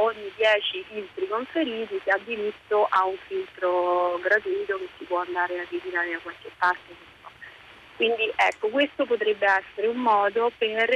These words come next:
evitare che, eh, poi ci sia questa dispersione nel-, nell'ambiente, un modo per, ehm,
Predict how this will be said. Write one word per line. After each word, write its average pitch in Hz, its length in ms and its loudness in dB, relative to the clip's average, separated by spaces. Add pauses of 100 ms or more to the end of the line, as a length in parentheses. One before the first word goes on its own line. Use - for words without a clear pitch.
evitare 208 880 2
che, 214 340 2
eh, 190 380 0
poi 196 180 2
ci 220 180 -6
sia 196 220 2
questa 180 840 2
dispersione - 600 -8
nel-, 180 560 -6
nell'ambiente, 254 800 -2 (500)
un 240 80 0
modo 208 380 4
per, 202 440 2
ehm, 185 1000 0